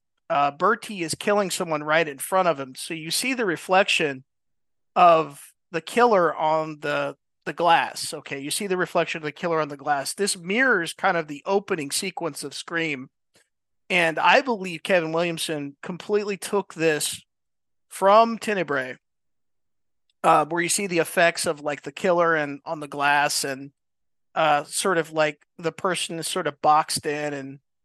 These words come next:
uh, you know, th-, being chased like that, and then they get killed with,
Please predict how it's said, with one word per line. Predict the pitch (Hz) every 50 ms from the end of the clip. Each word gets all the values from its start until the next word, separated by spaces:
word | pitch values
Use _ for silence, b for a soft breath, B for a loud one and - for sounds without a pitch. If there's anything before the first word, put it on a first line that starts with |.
| _ _ _ _ _ _ _ -
uh, | - 147 143 139 139 143
you | 156 160
know, | 151 147 143
th-, | - - 180 175 160 165
being | 170 175 165 160 156 151 _
chased | - - - 202 180 160 156 - -
like | - 151 143 -
that, | - 151 151 151 151
and | 147 143 143
then | 147 143
they | 143 143
get | 131 160 151 _
killed | - - - 196 180 170 165 160 156
with, | 156 156 151 147 - - -